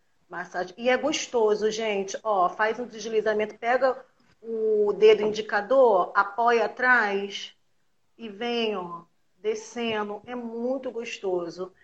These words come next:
E aí dá uma puxadinha aqui, ó, e uma leve pressão. Relaxa muito. Pode fazer isso, tá? Aí uma outra parte que as pessoas esquecem muito é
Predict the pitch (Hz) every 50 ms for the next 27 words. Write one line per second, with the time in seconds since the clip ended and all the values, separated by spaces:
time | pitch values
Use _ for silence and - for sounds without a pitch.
0 | _ _ _ _ _ 208 202 196 202 208 208 208 214 214 214 214 - - - -
1 | - 208 196 190 - 180 202 214 208 202 202 - - 262 262 247 233 220 202 190
2 | 185 190 - - - 214 202 202 202 202 208 214 226 220 226 233 - - 214 208
3 | 208 - - 240 240 233 220 208 196 190 - _ _ _ _ _ _ _ _ 214
4 | 240 233 226 220 220 214 220 - - 262 254 254 247 247 247 247 247 240 240 -
5 | - 208 202 202 196 - _ _ _ _ _ _ _ _ _ _ _ _ - 208
6 | 208 202 - - 226 214 214 - 220 240 233 185 143 123 - - - - - _
7 | _ _ _ - 196 202 208 214 208 - - _ - 262 269 269 285 311 330 339
8 | 320 294 262 262 277 320 349 339 302 - - 226 185 175 170 170 175 - - _
9 | _ _ _ _ _ _ _ _ _ _ _ _ _ _ _ _ _ _ _ _
10 | - 226 233 226 - - 220 - 226 214 - - 220 214 - - 196 185 180 175
11 | 180 170 180 208 - - - - 247 233 254 294 294 - - 233 214 220 220 233
12 | 254 262 254 240 247 226 214 - - - 196 196 202 226 277 349 - - -